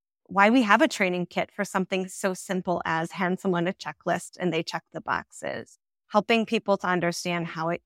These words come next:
can give you more information and how can you help someone who maybe is answering one way or another,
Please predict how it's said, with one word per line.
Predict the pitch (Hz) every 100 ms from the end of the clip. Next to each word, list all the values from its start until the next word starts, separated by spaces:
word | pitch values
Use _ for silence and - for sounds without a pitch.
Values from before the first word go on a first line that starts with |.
| -
can | - 208 208
give | 226 214
you | 208
more | 170 170 160
information | 170 - 170 170 165 - 175 - 170 _ _ -
and | 180
how | 180 185
can | - 196
you | 185
help | 180 180
someone | - 175 170 165 165 170
who | 170 170 165 160 165 _ _ _ _ _ _ _ -
maybe | 214 208 208
is | -
answering | 180 180 196 185 180
one | 175 180
way | 170 -
or | 165
another, | 165 165 165 160 160 156 151 156